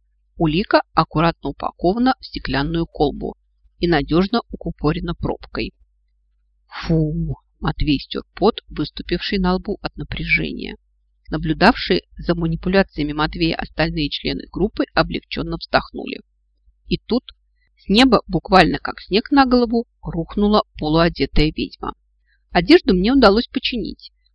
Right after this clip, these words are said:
почистить и высушить. Только от слишком быстрой сушки многострадальные майка и джинсы превратились в мини-топ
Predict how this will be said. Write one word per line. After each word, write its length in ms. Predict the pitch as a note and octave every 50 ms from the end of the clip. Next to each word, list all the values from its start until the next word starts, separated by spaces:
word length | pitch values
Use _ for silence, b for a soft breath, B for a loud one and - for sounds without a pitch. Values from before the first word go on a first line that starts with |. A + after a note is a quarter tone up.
| _ _
почистить 600 | - - - - - G#3+ - - - F4+ - - _
и 100 | - C4
высушить. 640 | A#3 G#3 D#3+ - - - - - - - _ - _ _ _
Только 280 | - A#3 B3+ - - B3 -
от 160 | - - F#3+ -
слишком 420 | - A#3+ A#3+ - - A3 G#3+ G#3+
быстрой 320 | G#3 A3 - - G3 F#3+
сушки 460 | - - - F#4 - - - - - - _
многострадальные 840 | - D#3 E3+ - F#3 - - G#3 G#3 G#3 G3+ G#3+ G3+ G3 G3 G3 F#3+
майка 340 | G3 G#3 G3 F#3+ - -
и 140 | F3+ - -
джинсы 420 | F#3 G3 D4 F4+ F#4+ - - - -
превратились 640 | _ - - D#3+ - D#3 D#3 - - A3 A3 G3 - -
в 120 | - - -
мини-топ 480 | G3 G#3 G#3 G3+ G3+ G3 - E4+ F4